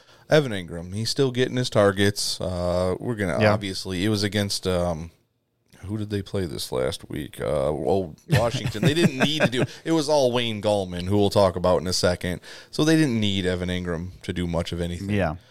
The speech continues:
Speaker 1: Um, Mark Andrews, number three. He's been a little bit,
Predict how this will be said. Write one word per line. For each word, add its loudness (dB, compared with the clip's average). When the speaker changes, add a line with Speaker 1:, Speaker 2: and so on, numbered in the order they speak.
Speaker 1:
Um, -2
Mark 2
Andrews, 2
number 2
three. 2
He's -2
been 4
a 0
little 2
bit, 0